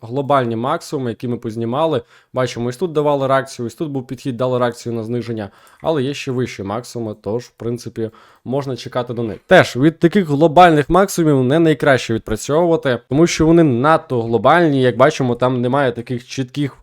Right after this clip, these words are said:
дотиків до рівня, як хотілося б. І євро Ч Х, до речі,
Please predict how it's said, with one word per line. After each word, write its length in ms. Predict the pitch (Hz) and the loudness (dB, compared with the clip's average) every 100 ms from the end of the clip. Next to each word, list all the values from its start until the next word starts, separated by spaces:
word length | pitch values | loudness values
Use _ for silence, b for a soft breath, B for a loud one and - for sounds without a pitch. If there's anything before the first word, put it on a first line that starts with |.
| - | -10
дотиків 640 | 123 143 147 107 - 92 - | 2 4 4 0 -4 -10 -6
до 140 | 110 | -2
рівня, 280 | 120 170 135 | 0 0 0
як 200 | 123 143 | 0 0
хотілося 440 | - 123 123 113 92 | -2 -4 -2 -6 -6
б. 160 | 90 82 - | -8 -12 -6
І 100 | 156 | -4
євро 560 | 170 151 180 175 165 | -4 2 4 6 4
Ч 180 | - 143 | 2 -6
Х, 380 | - 143 170 151 | -2 4 4 4
до 140 | 120 | 2
речі, 360 | 135 156 - | 2 0 -2